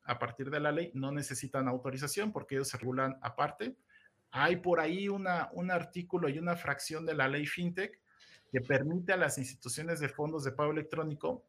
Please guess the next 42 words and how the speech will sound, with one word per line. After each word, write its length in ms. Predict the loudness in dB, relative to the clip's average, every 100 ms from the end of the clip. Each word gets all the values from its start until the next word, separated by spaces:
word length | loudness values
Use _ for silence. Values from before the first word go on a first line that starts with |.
| -2
llevar 300 | 2 4 2
a 140 | 2
cabo 260 | 2 2 2
operaciones 720 | -2 2 4 4 0 -4 -6 -6
relacionadas 1160 | -2 0 2 0 0 -2 -2 0 2 0 0 -2
a 80 |
las 180 | 0 2
disposiciones 720 | -2 -4 -4 -2 -2 -2 -2
de 120 | 0 0
redes 420 | 2 0 0 -2
de 80 | -2
medios. 480 | -2 -2 -4 -8 _ _ -20 _ 2
Pero 300 | 4 6 4
esa, 420 | 4 4 4 2
esa 240 | -2 -2 -2
fracción 480 | 2 0 0 0
se 100 | 2
aclara 640 | 2 4 4 4 2 -4 _ _ _
con 220 | -2 2 4
la 100 | 2
circular 520 | -2 -4 0 2 2
única 400 | -2 -2 2 2
de 80 | 2
instituciones 560 | -2 -6 -6 -4 -4
de 80 | -4
tecnología 480 | -4 0 0 -2 -4
financiera 600 | -4 -4 -2 0 -2 -2
que 120 | 2
habla 440 | 2 4 0 -2 -4 -2
acerca 580 | -2 0 -4 -2 -2
de, 380 | 0 0 -2 -4 _ _ _ _
eh, 420 | 2 4 4 0 -6
que 80 | -10
pueden 360 | 0 0 2
llevar 220 | 2 4 2
a 140 | 0
cabo 200 | -2 -2
operaciones 680 | 0 2 2 0 -2 -2 0
de 180 | -2 0
cámaras 400 | 0 2 0 -2
de 80 |
compensación. 720 | -4 -4 0 0 0 -2 -2